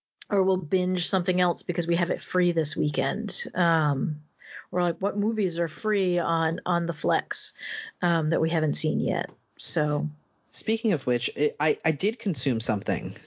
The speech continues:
Speaker 1: Um, I, on Netflix, I watched the documentary, the four-part documentary on the Challenger, the Final Flight.
Speaker 2: Oh, wow.
Speaker 1: Definitely worth it. Definitely a lot of W T F moments.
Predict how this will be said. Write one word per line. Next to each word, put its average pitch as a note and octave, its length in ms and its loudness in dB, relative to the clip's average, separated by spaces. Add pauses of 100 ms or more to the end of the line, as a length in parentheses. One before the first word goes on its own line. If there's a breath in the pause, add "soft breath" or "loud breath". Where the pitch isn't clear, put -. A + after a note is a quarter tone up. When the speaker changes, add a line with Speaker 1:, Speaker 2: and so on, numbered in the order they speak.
(400 loud breath)
Speaker 1:
Um, A2+ 560 -2 (320)
I, D3 300 2
on C#3+ 180 0
Netflix, D3+ 520 -2
I C3+ 120 0
watched B2+ 320 -2
the B2+ 40 -2
documentary, A#2+ 540 0
the A#2 120 -2
four-part A#2+ 380 0
documentary A#2+ 460 0
on A2+ 120 2
the A2 60 0
Challenger, B2+ 640 0 (180)
the C3+ 60 -6
Final A#2+ 240 0
Flight. B2 440 0
Speaker 2:
Oh, A3 180 2
wow. F#3 580 0 (400)
Speaker 1:
Definitely D#3+ 480 0
worth C3+ 320 0
it. - 340 -4 (600)
Definitely C#3 920 0 (240)
a C3+ 80 0
lot B2 240 2
of A#2+ 260 0
W B2+ 280 0
T B2 240 -2
F B2 180 0
moments. E3 640 -2